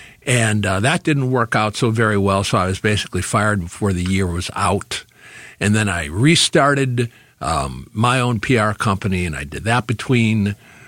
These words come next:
you know, whatever it would have been, ninety-three and ninety-six. And then, you know, by that time, I mean, things are just so, um, uh, kind of random, or at least unpredictable.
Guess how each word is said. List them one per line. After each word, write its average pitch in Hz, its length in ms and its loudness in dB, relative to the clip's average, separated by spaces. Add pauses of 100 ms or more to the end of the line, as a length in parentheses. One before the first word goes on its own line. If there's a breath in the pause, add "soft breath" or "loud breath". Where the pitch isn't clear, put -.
(200 loud breath)
you 160 140 2
know, 131 100 2
whatever 107 340 0
it 95 40 -2
would 101 140 0
have 95 60 -2
been, 98 140 0
ninety-three 107 640 0
and 95 100 0
ninety-six. - 1300 -4 (420 loud breath)
And 107 380 2
then, 160 560 2 (360 soft breath)
you 127 120 2
know, 123 100 2
by 113 200 2
that 139 260 0
time, 127 260 2
I 147 60 0
mean, 165 140 6
things 240 260 2
are 208 80 6
just 160 260 2
so, 156 480 2 (400 soft breath)
um, 98 640 -2 (1900)
uh, 185 120 -2
kind 220 260 4
of 160 120 6
random, 143 420 2
or 104 40 0
at 123 60 2
least 151 180 2
unpredictable. 120 840 0